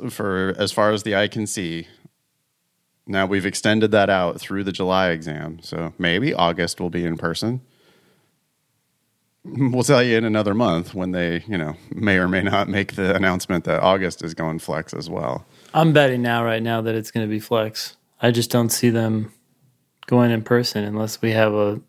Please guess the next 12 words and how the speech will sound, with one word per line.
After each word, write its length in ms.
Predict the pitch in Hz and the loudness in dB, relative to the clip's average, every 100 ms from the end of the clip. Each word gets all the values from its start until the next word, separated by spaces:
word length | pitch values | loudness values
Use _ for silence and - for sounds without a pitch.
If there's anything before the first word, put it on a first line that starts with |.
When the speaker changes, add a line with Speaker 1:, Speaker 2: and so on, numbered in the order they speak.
| - | 2
Speaker 2:
a 80 | 123 | 4
long 580 | 113 110 110 113 113 110 | 4 4 4 2 0 -4
lull 560 | 98 98 107 104 95 98 | 0 4 4 2 0 -4
of 300 | 95 - - _ _ - | -8 -10 -18 _ _ -2
covid 360 | - 113 104 98 | 2 4 2 0
cases, 440 | 110 101 104 101 | -2 0 -4 -2
and 80 | 104 | -2
that's 200 | 101 - | -2 -4
just 180 | 110 - | -4 -4
not 140 | 104 | -2
gonna 140 | 104 101 | -4 -2
happen. 380 | 104 117 117 | -2 -2 -8